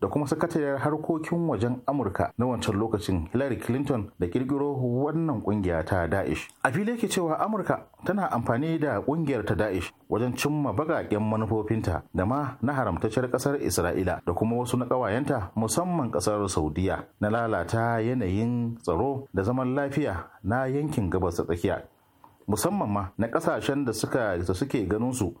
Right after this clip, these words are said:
a matsayin hatsari ga tsaro da kuma zaman lafiyar haramtacciyar kasar Isra'ila, wanda daman kusan dukkanin wani abu da suke yi a yankin nan suna yin sa ne don cimma wannan manufa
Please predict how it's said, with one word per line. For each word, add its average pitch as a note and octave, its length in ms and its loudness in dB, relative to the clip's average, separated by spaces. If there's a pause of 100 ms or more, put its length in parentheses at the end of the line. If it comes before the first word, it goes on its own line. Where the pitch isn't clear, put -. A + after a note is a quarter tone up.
a F#2+ 80 2
matsayin A#2+ 360 2
hatsari B2+ 560 0
ga G2 120 0
tsaro G#2 260 2
da G#2+ 100 0
kuma C3 320 0
zaman C#3+ 280 0
lafiyar C#3+ 400 0
haramtacciyar G2 560 0
kasar D3+ 320 2
Isra'ila, E2+ 560 2 (360)
wanda F#2 200 2
daman G#2+ 400 0
kusan G2+ 360 2
dukkanin A#2+ 520 0
wani B2+ 160 0
abu F2+ 240 0
da E2+ 80 0
suke A#2+ 260 -2
yi B2 180 0
a E2+ 60 2
yankin A2+ 340 0
nan D3 240 -2 (680)
suna A2+ 240 0
yin A2 160 2
sa F#2+ 140 0
ne A#2+ 220 2
don B2+ 360 0
cimma D3 240 0
wannan F#2 280 2
manufa D#2+ 440 0